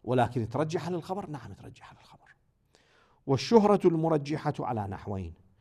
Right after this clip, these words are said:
شهرة عملية وهي الشهرة الفتوائية المطابقة للرواية"، الشهرة على أساس الرواية، "وشهرة في الرواية"، اللي هو القسم الثاني،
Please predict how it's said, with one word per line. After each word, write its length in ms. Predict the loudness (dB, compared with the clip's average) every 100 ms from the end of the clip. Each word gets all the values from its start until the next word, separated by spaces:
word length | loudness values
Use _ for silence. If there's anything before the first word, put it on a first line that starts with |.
| _ _ _
شهرة 560 | 0 2 4 0 -4 -6 -6
عملية 500 | -4 -2 0 -2 -4 -6 -10 -14 _ _ _ _ _
وهي 260 | -4 -2 -4
الشهرة 320 | -8 -10 -10
الفتوائية 720 | -10 -12 -8 -8 -6 -6 -8 -12 _ _ _ _ -4
المطابقة 640 | -2 -2 -2 0 2 2 -2
للرواية"، 540 | -2 -4 -6 -8 -12 -18 -20
الشهرة 500 | -16 -10 -8 -8 -8
على 240 | -8 -10 -10
أساس 320 | -8 -6 -6
الرواية، 480 | -6 -6 -4 -6 -10 _ _ _ _ _ _ _ _
"وشهرة 520 | -6 0 0 -2 -6 -6
في 140 | -8
الرواية"، 380 | -8 -6 -6 -8
اللي 140 | -10
هو 60 | -10
القسم 300 | -10 -14 -14
الثاني، 400 | -14 -16 -18